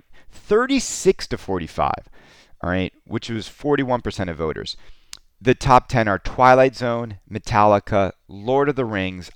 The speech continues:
Iron Maiden, Ghostbusters, A C D C, Addams Family, Dialed In, Attack from Mars, and Medieval Madness. So you're telling me <laughs> that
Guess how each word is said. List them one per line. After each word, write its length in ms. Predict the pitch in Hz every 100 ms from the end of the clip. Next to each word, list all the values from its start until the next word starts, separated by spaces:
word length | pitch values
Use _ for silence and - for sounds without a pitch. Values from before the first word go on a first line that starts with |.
| -
Iron 360 | 120 139 143 117
Maiden, 440 | 101 101 95 90 87
Ghostbusters, 840 | 87 117 117 - 95 - 101 95 - -
A 160 | 131
C 220 | 151 - 131
D 180 | 110
C, 280 | 101 110 104 -
Addams 400 | - 127 135 123
Family, 460 | - 107 101 104 101 - 107 -
Dialed 720 | 156 208 240 269 254 226 - -
In, 520 | - 160 127 78 - - - - - - - -
Attack 460 | 120 - 147 151
from 160 | 143 123
Mars, 320 | 113 107 104
and 260 | - 110 107
Medieval 360 | 107 107 104
Madness. 560 | 95 85 76 64 - - _ _ _ _ -
So 100 | 170
you're 140 | 302
telling 440 | - 254 208 170
me 460 | 131 - 104 110 127 - - -
<laughs> 380 | - - - -
that 180 | 139